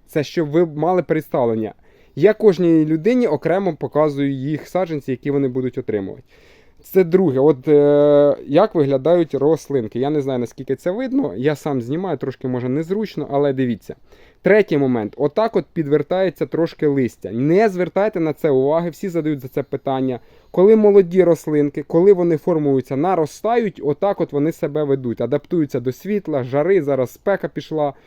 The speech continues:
Тому отак от вони проявляють себе, це не болячка, це не... там шкідників немає. Ну, я над цим працюю, щоб все було чистеньке, гарненьке.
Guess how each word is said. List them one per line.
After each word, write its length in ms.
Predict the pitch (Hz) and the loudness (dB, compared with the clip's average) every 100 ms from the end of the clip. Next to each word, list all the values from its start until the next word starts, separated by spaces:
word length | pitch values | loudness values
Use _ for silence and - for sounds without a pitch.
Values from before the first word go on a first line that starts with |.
| _ _ _ - | _ _ _ 0
Тому 260 | 190 202 | 4 4
отак 360 | 180 214 226 202 | 4 2 0 0
от 140 | 160 | -2
вони 220 | 147 165 | 0 0
проявляють 640 | 156 160 160 160 175 160 151 | 0 2 2 4 4 2 0
себе, 500 | - 160 190 190 139 | -4 -2 0 0 0
це 100 | 156 | -2
не 260 | 151 196 202 | -2 -2 -2
болячка, 760 | 175 156 160 156 - - 139 - | 0 2 2 0 -2 -10 -10 -6
це 240 | - 180 | -4 -2
не... 200 | 190 185 | -2 -4
там 240 | 160 190 | -2 -4
шкідників 540 | 165 185 160 156 175 156 | -4 -6 -6 -6 -6 -2
немає. 540 | 143 143 170 160 135 - - _ - | -2 -2 -2 -4 -6 -10 -20 _ -2
Ну, 100 | 156 | 2
я 140 | 160 | 2
над 160 | 165 143 | 2 -2
цим 180 | 160 143 | -4 -2
працюю, 400 | 151 147 208 190 | -4 -4 -4 -4
щоб 180 | - 127 | -6 -6
все 180 | - | -4
було 200 | 160 151 | -2 -2
чистеньке, 540 | 139 147 - 196 185 143 | -4 -6 -4 -4 -4 -6
гарненьке. 640 | 127 131 127 104 95 - | -6 -4 -4 -4 -8 -12